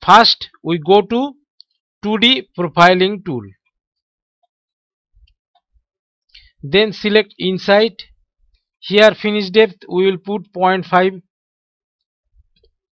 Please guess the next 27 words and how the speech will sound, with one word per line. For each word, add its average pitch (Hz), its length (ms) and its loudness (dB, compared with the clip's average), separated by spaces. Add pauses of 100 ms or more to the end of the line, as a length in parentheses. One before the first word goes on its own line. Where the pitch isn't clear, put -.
(340)
shape 214 340 0
jet 202 200 0
should 180 280 -12
be 214 320 -10
thirty 170 360 0
M 180 120 -4
M, 240 220 -12 (220)
then 202 420 -2 (880)
select 226 540 2 (360)
six - 400 -6
M 214 100 2
M 226 180 -4
end 180 260 -4
mill। 107 180 -8 (920)
तो 180 120 -2 (140)
इधर 220 220 4
हम 220 240 0 (380)
inside 214 440 0
select 202 320 0
करेंगे 220 500 4
और 165 400 2
finish 208 280 -4 (100)
depth 190 200 0
देंगे 202 280 -2 (120)
पॉइंट 185 280 -2
फ़ाइव, 214 240 2 (840)
फिर 208 200 0